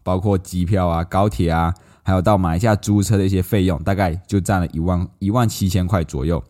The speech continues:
那其他的都是小钱，像住宿哦，总共一个人也才只要两千六百块台币。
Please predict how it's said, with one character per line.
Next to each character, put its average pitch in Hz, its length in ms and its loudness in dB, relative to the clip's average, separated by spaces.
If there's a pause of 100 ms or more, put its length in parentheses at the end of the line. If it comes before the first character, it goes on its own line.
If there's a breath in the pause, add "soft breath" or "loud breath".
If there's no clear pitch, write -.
(400 soft breath)
那 143 80 -2
其 117 200 0
他 117 180 4
的 95 260 0 (400)
都 113 140 0
是 107 180 0
小 76 240 -4
钱， 60 280 -10 (360 soft breath)
像 147 200 -2
住 139 200 2
宿 117 220 2
哦， 82 220 0 (400 soft breath)
总 95 180 2
共 123 220 2
一 104 80 0
个 117 200 2
人 87 280 0 (100)
也 85 160 -4
才 82 320 -4 (260)
只 - 140 -8
要 92 120 0
两 76 220 -4
千 87 240 -2
六 92 140 2
百 71 180 -4
块 82 320 -2 (140)
台 69 220 -8
币。 87 260 -6